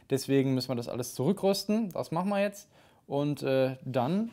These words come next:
müssten wir eigentlich in wenigen Minuten diese Reparatur abgeschlossen haben. Also, womit fangen wir an? Erstmal alles reinlegen, beziehungsweise erstmal Aufkleber lösen.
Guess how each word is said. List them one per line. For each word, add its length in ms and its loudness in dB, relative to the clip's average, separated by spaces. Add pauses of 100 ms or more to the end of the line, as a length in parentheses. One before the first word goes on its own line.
(120)
müssten 400 -4
wir 100 0
eigentlich 580 -2
in 280 -2
wenigen 300 -4
Minuten 580 -6
diese 600 0
Reparatur 460 -6
abgeschlossen 580 -8
haben. 280 -10
Also, 300 -6 (280)
womit 240 -2
fangen 240 2
wir 80 4
an? 240 2 (240)
Erstmal 440 2
alles 360 -2
reinlegen, 640 2 (760)
beziehungsweise 460 -4
erstmal 300 -2
Aufkleber 400 2
lösen. 380 2